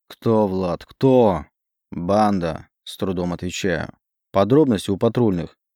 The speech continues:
Если б не они, положили бы всех. И меня в том числе». «Так». Встаёт, сгребает меня за плечо и широкими шагами идёт к двери.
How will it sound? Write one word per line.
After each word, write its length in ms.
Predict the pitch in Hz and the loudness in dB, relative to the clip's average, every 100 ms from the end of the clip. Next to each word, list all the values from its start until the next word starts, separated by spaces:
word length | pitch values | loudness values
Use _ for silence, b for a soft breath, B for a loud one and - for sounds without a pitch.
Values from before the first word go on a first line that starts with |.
| _ | _
Если 260 | 98 101 110 | -2 -2 -2
б 100 | 117 | 0
не 80 | 117 | 2
они, 260 | 123 135 | 4 2
положили 440 | 120 90 104 123 117 | 2 0 2 2 2
бы 140 | 110 | 0
всех. 380 | - 104 85 - _ _ _ | -2 -4 -4 -6 _ _ _
И 80 | 101 | 2
меня 320 | 120 131 104 | 4 6 4
в 60 | 85 | 0
том 160 | 92 | -6
числе». 480 | 85 - 95 82 85 _ _ _ _ _ | -6 -6 -4 -4 -6 _ _ _ _ _
«Так». 560 | - 98 95 87 76 78 _ _ _ _ | -2 0 2 0 -2 -8 _ _ _ _
Встаёт, 640 | - - 101 120 165 170 | -14 -4 0 2 2 0
сгребает 640 | - 90 104 123 160 170 107 | -6 -6 -2 0 2 0 2
меня 280 | 117 120 107 | 2 2 2
за 100 | 92 | -2
плечо 380 | - 104 - 95 | -2 -2 0 -2
и 120 | 107 | -2
широкими 500 | - 127 135 98 92 | 0 2 2 -2 -4
шагами 460 | - 98 131 156 156 | -2 0 0 0 -2
идёт 240 | 92 101 | -2 -4
к 80 | 101 | -2
двери. 480 | 104 113 101 85 | 0 2 2 -2